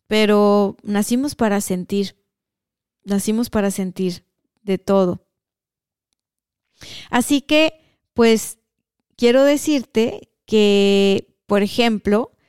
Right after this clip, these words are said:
el miedo sirve para protegernos. Cuando nosotros estamos en miedo, podemos mover los recursos necesarios para responder ante un ataque, la, la, eh,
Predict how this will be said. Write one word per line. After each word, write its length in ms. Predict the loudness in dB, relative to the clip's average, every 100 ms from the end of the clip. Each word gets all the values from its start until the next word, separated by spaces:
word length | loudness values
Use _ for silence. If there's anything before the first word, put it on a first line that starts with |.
| _ _ _ _ -2
el 220 | 0 0
miedo 560 | 0 2 2 0 -2 -10
sirve 420 | -6 -2 0 0
para 300 | -2 -4 -4
protegernos. 920 | -4 -4 -4 0 0 0 -4 -6 -10 _ _ _ _ _ _ _ _
Cuando 280 | -2 0 0
nosotros 460 | 0 -4 -4 -4 -4
estamos 560 | -4 -4 -4 -4 -6
en 160 | -6 -4
miedo, 600 | -2 -2 0 -2 -4 -8 _ _ _ _
podemos 680 | 0 2 0 0 -2 -6 _
mover 720 | -6 -2 2 2 2 0 -2
los 220 | -2 -2 -2
recursos 600 | -6 -2 -2 -2 -4 -4
necesarios 1120 | -4 -4 -6 0 0 2 2 0 0 -6 -14 _ _ _ -4
para 340 | -2 0 0
responder 720 | -2 -6 -6 -8 -2 0 0
ante 340 | -2 -6 -6 -4
un 160 | -4
ataque, 880 | -6 -4 0 0 0 -6 -6 -4 -6 -12 -20 -20 _
la, 760 | -6 -2 -2 -2 -2 -4 -6 -10 -20 _
la, 300 | -4 -2 -2 -6 -16
eh, 220 | -16